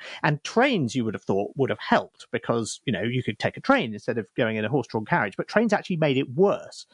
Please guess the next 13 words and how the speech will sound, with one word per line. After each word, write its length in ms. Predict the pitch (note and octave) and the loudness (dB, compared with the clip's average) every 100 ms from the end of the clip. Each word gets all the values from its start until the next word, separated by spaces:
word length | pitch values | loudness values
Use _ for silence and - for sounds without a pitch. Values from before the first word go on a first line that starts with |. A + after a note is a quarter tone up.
| - - - | -18 -16 0
And 100 | - | 2
this 100 | G3 | 2
is 100 | F3+ | 0
because 360 | D#3 - C3+ B2+ | 2 2 2 0
when 120 | D3 | 0
you've 140 | D3 | 2
got 180 | F3 - | 2 2
these 220 | C#3 B2+ | -4 -8
fast 400 | - F3+ F#3 - B2+ | 0 2 2 -2 0
rail 340 | D#3+ G3 B2 | 2 2 0
links 300 | F2+ F2 - | -6 -10 -10
between 380 | A2+ - A2 G2+ | -10 0 0 2
cities, 540 | - F#3+ - D#2 - | 0 0 -2 -12 -16